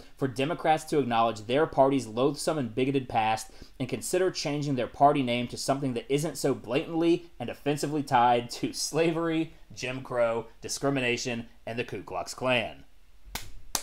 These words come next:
If I wasn't stuck between this wall and this table, I'd get up and give Gohmert a standing ovation, because it's about damn time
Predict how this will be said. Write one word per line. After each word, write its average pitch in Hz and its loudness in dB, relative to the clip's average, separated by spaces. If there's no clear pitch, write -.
If 143 2
I 139 10
wasn't 175 6
stuck 147 4
between 151 -4
this 117 -4
wall 113 4
and 117 -4
this 110 -6
table, 117 -2
I'd 104 -2
get 113 -4
up 110 -2
and 104 -12
give 104 -6
Gohmert 104 -6
a - -10
standing 101 -8
ovation, 92 -10
because 92 -10
it's 110 -10
about 147 8
damn 123 2
time 101 -2